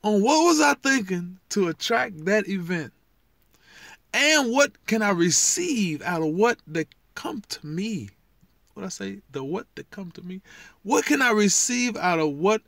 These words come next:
I heard that came to me that is great?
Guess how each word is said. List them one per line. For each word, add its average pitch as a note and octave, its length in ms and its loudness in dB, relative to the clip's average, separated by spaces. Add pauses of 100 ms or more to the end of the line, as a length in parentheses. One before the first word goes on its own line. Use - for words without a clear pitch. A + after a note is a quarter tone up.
I D#3+ 180 -4
heard F#3+ 440 -4
that C3+ 180 -8
came F#3+ 380 -10
to - 160 -14
me C#3+ 360 -8 (800)
that C3+ 160 -10
is A2 160 -10
great? A2+ 320 -6